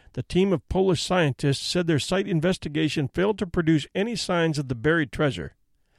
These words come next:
"There may be a tunnel," announced Professor Haniusz Madij, head of the scientific team, "but there's no train."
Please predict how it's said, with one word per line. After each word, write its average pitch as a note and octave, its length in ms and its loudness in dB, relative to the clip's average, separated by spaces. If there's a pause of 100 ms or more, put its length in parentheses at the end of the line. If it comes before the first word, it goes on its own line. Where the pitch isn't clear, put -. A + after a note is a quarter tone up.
(340)
"There G3 160 4
may A3 220 4
be F3+ 200 2
a C3 60 2
tunnel," C3 500 -2
announced C3+ 400 -4
Professor C3+ 640 0
Haniusz E3 520 6
Madij, C3+ 640 0 (280)
head D#3 180 0
of C#3 80 0
the C3 80 -2
scientific C#3+ 580 -4
team, C#3 340 -6 (440)
"but A3+ 140 0
there's E3+ 200 4
no F#3 160 6
train." A2+ 540 -2